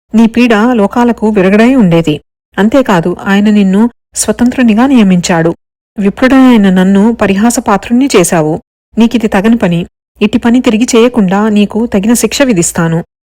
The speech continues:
నువ్వు భూలోకంలో మనుష్యుడవై జన్మించి నాలాగే స్త్రీ వ్యామోహంతోనూ వియోగంతోనూ బాధపడతావు. వానరులు నీకు సహాయకారులవుతారు.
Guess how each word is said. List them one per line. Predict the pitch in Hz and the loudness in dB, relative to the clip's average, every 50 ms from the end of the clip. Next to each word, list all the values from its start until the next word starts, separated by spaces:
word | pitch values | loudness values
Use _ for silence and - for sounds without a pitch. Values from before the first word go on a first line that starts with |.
| _ - | _ -2
నువ్వు | 240 233 220 214 240 240 | 0 0 2 2 0 0
భూలోకంలో | 214 208 202 208 240 262 262 254 214 180 185 202 220 | 0 -2 0 0 0 0 0 0 0 0 0 0 0
మనుష్యుడవై | 202 190 190 214 - - 262 254 262 247 262 262 | 0 -2 -2 -2 -2 -2 0 0 0 2 2 2
జన్మించి | 233 254 214 196 190 180 180 - - 226 233 240 - _ _ - | 2 2 0 2 0 0 -2 -2 -2 -2 -2 -2 -4 _ _ -6
నాలాగే | 196 190 175 - 226 254 254 226 185 202 208 240 254 - _ _ _ _ - | -4 -2 0 0 2 2 2 2 2 2 2 0 0 -4 _ _ _ _ -14
స్త్రీ | - - - 214 226 247 | -8 -6 -2 0 0 0
వ్యామోహంతోనూ | 233 233 214 196 196 208 247 247 240 262 262 - 208 190 180 185 220 240 220 - - | 2 0 0 0 2 2 2 2 2 2 2 2 0 0 2 2 0 0 0 -2 -4
వియోగంతోనూ | 202 185 196 226 247 233 262 254 233 226 196 185 208 247 | -2 0 2 2 2 2 2 0 0 0 0 0 0 2
బాధపడతావు. | 226 220 196 185 185 - 180 170 165 - 156 151 156 160 - - _ _ _ _ _ _ _ _ 180 | 2 2 2 0 0 0 -2 -2 -2 -2 -2 0 0 -2 -4 -6 _ _ _ _ _ _ _ _ -2
వానరులు | 196 196 214 247 294 269 247 196 180 196 | 0 0 2 0 0 0 0 0 0 2
నీకు | 202 202 190 - - 208 220 226 - - | 2 0 0 0 -2 -2 -2 -2 -4 -4
సహాయకారులవుతారు. | - 208 196 190 220 240 254 262 254 233 214 208 220 277 269 208 170 165 - 170 160 160 170 170 | -2 -2 0 0 2 2 2 2 0 0 0 0 0 2 2 0 0 0 0 -2 0 -2 -2 -4